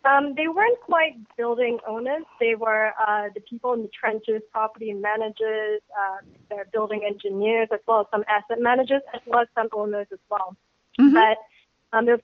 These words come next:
Speaker 1: closer to eight hundred. And, um, even though the survey for the purposes of the, um, the respondents and the white paper are closed, they're still getting in more respondents, actually. So,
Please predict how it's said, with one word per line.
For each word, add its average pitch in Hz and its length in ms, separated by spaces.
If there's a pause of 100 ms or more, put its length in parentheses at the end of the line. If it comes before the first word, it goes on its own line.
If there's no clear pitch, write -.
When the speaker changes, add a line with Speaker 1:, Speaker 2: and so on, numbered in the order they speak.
Speaker 1:
closer 302 260
to 233 280
eight 220 140
hundred. 202 600 (420)
And, 233 380 (100)
um, 226 180
even 294 240
though 302 180
the 254 120 (100)
survey 240 360
for 240 120
the 214 80
purposes 220 580
of 208 240
the, 202 240 (500)
um, 190 140 (100)
the 214 120 (500)
respondents 220 680
and 202 120
the 190 80
white 226 260
paper 214 280
are 202 140
closed, 247 500 (380)
they're 226 140
still 381 160
getting 254 280
in 233 160
more 247 260
respondents, 202 640
actually. 202 560
So, 214 300